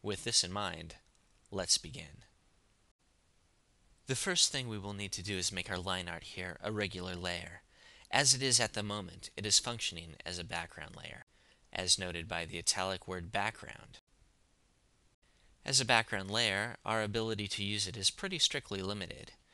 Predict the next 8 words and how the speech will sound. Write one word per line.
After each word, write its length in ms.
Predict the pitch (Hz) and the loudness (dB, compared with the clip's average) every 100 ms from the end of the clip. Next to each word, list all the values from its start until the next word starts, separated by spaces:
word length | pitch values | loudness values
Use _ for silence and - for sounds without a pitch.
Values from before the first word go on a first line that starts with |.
| - - - | -20 -20 -6
We 100 | 117 | -4
cannot 340 | 117 175 160 110 | 0 2 0 0
move 280 | 123 143 107 | 0 -2 -4
it. 220 | - - - - - - | -10 -14 -20 -20 -20 -10
Control, 720 | - 123 107 - 143 131 120 - | -4 -4 -4 -6 -4 -2 -2 -4
click, 380 | - 131 107 - | -2 -2 -2 -6
and 300 | - 95 90 | -4 -2 -2
drag 640 | 90 104 110 90 82 90 | 0 2 2 2 -4 -6